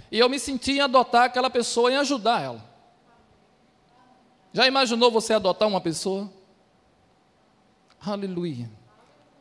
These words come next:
Faça o bem a todos, sem olhar a quem.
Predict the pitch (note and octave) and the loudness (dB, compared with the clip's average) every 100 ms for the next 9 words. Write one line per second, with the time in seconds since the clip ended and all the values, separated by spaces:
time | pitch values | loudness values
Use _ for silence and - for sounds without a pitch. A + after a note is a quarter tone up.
0 | _ _ - - - G#3 G#3 - G3 D#3 | _ _ -16 -10 2 2 4 0 -2 -2
1 | F3+ F#3 E3 - C#3+ A#2+ - - - - | -4 -4 -6 -6 -6 -6 -12 -12 -14 -18
2 | _ _ _ _ _ - - - - _ | _ _ _ _ _ -20 -20 -20 -20 _
3 | _ _ - - A#3+ A3 F#3 F3+ E3+ - | _ _ -10 -6 -2 -2 0 0 -2 -6
4 | C#3+ C3 A2 | -8 -8 -8